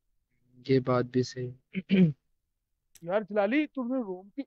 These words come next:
Speaker 2: इतनी तेज speed की हुई है यार, zone की।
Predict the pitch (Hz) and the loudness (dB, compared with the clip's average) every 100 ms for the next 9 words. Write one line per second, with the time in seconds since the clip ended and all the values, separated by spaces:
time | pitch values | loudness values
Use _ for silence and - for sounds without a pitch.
0 | - - 220 302 311 202 185 220 - - | -14 -14 -4 -4 -2 0 2 2 -2 -8
1 | 226 208 214 208 220 233 277 226 185 170 | -6 -6 -4 -2 -2 -2 -2 0 2 4
2 | 214 262 _ _ _ _ _ 180 170 190 | 2 0 _ _ _ _ _ -4 0 2
3 | 190 175 208 | 0 -4 -10